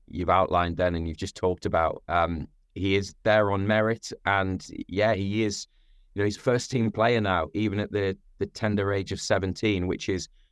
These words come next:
a remarkable, um, thing for somebody that young, but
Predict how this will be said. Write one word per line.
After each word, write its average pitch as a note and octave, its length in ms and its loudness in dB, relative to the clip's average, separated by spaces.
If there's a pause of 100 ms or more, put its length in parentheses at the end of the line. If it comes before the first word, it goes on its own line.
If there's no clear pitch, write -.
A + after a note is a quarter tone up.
(640)
a - 80 0
remarkable, A2 1080 2 (260)
um, F2 380 0 (220)
thing F2 380 0
for F2+ 160 -8
somebody F2+ 640 0 (400)
that G2+ 300 2
young, E2+ 360 2 (200)
but G2 220 2